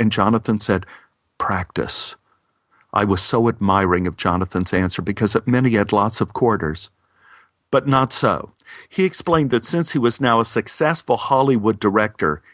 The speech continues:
he bought a Defender game for his office, and he played it often for meditation, as well as the satisfaction of killing things. Jonathan said he was about to buy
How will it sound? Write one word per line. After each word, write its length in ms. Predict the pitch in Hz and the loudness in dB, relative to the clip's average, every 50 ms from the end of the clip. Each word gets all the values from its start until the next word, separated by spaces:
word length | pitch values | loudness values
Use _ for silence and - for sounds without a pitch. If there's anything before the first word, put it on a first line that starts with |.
| _ _ | _ _
he 360 | _ - - 135 135 131 120 110 | _ -6 -4 -2 -2 -2 -2 -4
bought 580 | 90 - _ 139 139 147 151 143 131 120 - _ - | -4 -2 _ 0 2 4 4 2 2 0 -2 _ -4
a 80 | 113 | -4
Defender 560 | 101 - 113 - - - 131 120 120 113 107 | -2 -2 -6 -6 -2 -2 0 0 2 0 0
game 300 | 95 - 113 104 104 104 | 0 0 -2 -2 -2 -2
for 160 | - - 107 101 | -2 0 2 2
his 180 | 101 95 - - - | 2 0 -2 -2 0
office, 540 | 107 101 98 95 - - - - - - - _ _ - - _ _ _ | 2 2 2 0 -2 -6 -8 -8 -10 -14 -16 _ _ -20 -20 _ _ _
and 120 | - 101 104 | -4 -2 -2
he 80 | 101 | -2
played 380 | 90 - - 135 139 131 120 113 | -2 -4 0 2 2 2 4 2
it 100 | 117 110 | 2 2
often 440 | 120 120 120 117 - - 90 85 - | 2 2 2 0 -2 -4 -6 -6 -6
for 120 | - 98 | -6 -6
meditation, 840 | 92 98 104 104 101 95 95 - 113 104 101 98 - - - - - _ _ _ - _ _ - | -2 0 0 0 -2 -4 -4 -2 0 0 0 -2 -6 -12 -14 -16 -20 _ _ _ -20 _ _ -6
as 160 | 110 - - | -4 -2 0
well 140 | 117 110 113 | 0 0 0
as 100 | 107 - | -2 -4
the 120 | - 107 | -6 -6
satisfaction 760 | - - 110 110 104 107 - - 107 101 101 101 - - 107 | -2 0 0 0 0 -2 -4 -2 -2 -2 -2 -2 -6 -6 -6
of 140 | 101 - - | -6 -6 -4
killing 340 | - 131 107 101 92 87 80 | -2 -2 0 0 -2 -4 -4
things. 460 | - 87 69 69 - - - - - _ _ _ _ _ _ _ _ _ _ _ _ - - _ - | -6 -6 -8 -6 -8 -12 -14 -18 -20 _ _ _ _ _ _ _ _ _ _ _ _ -20 -20 _ -4
Jonathan 580 | - 143 147 170 190 196 - - 151 135 131 | 0 2 2 2 2 0 0 0 -2 -2 -2
said 400 | - - 135 117 104 101 98 95 - - - - - _ | -2 0 2 4 4 2 0 -2 -10 -20 -20 -20 -12 _
he 120 | - 196 | -4 0
was 180 | 208 214 - 160 | 0 0 0 0
about 300 | 131 139 127 120 - - | 0 0 0 0 0 -2
to 40 | 147 | -4
buy 280 | 131 143 131 131 143 | -2 0 0 0 0